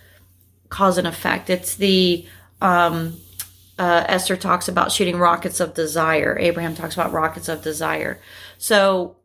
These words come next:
the positive, the positive in the negative, <laughs> the positive in fear-based thinking, the positive in negative circumstances or situations, the positive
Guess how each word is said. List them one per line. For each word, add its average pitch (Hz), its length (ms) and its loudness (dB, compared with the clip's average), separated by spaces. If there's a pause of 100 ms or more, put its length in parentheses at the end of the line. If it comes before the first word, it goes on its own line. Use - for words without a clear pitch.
(640)
the 190 380 -6 (100)
positive, 208 960 2 (880)
the 190 80 -14
positive 277 520 0
in 233 160 0
the 196 80 -2
negative, 180 600 -2 (200)
<laughs> - 0 -
the 262 440 0 (380)
positive 220 500 2
in 214 420 -2 (100)
fear-based 175 580 -4
thinking, 170 460 -8 (300)
the - 60 -14
positive 214 520 0
in 202 340 0 (100)
negative 180 640 -2
circumstances 170 920 -6
or 160 80 -6
situations, 160 880 -4 (320)
the 185 80 -6
positive 208 580 0